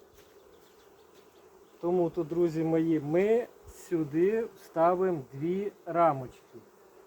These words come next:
Я думав малометку їм ставить,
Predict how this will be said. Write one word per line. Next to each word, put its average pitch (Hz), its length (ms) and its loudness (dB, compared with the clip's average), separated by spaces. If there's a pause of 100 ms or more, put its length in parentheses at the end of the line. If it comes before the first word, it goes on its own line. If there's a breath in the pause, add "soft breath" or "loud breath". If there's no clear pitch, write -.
(140)
Я 185 180 2
думав 165 460 2
малометку 156 760 2
їм 196 220 -4
ставить, 196 560 -2